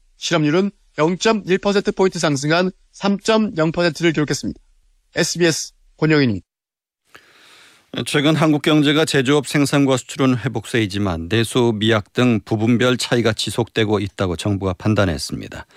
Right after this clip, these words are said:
Speaker 2: 기획재정부가 발표한 최근 경제 동향에서 제조업 생산, 수출 중심 경기 회복 흐름과 높은 수준의 고용률이 이어지고 있지만 재화 소비 둔화, 건설 선행 지표 부진 등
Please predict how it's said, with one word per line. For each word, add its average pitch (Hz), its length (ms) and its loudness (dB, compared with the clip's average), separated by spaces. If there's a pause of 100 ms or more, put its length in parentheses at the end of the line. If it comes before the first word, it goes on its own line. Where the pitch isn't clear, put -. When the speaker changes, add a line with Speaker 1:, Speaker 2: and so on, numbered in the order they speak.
(920)
Speaker 2:
기획재정부가 131 880 2
발표한 139 540 2
최근 139 340 0
경제 120 360 0
동향에서 90 840 -4
제조업 107 400 -2
생산, 101 520 -2
수출 117 360 -2
중심 113 500 0
경기 107 380 0
회복 110 360 0
흐름과 101 360 -2 (500)
높은 123 380 2
수준의 139 300 0
고용률이 120 600 2
이어지고 92 400 -2
있지만 95 400 -4 (460)
재화 120 340 2
소비 135 380 0
둔화, 87 500 -4
건설 107 560 0
선행 123 380 0
지표 110 260 -4
부진 113 340 0
등 82 260 -6